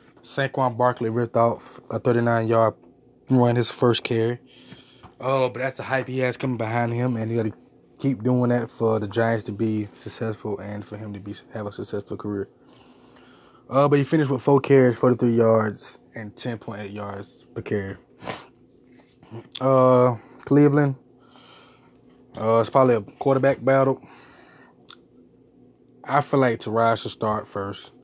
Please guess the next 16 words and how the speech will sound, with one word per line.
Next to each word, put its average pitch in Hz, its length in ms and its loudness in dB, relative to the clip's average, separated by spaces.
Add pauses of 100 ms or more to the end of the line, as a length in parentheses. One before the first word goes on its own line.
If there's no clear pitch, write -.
(300)
see - 200 -6
how 110 120 0
that 104 180 -4
goes, 101 360 -8
and 101 100 -10
then 104 320 -8 (420)
bring 101 280 -12
Baker 101 420 -12 (160)
Mayfield 98 420 -10
along. 101 280 -4
But 92 140 -12
Tyrod, 110 500 -4 (960)
he 127 80 2
finished - 540 -2 (800)
with 107 180 -4
a 104 180 -4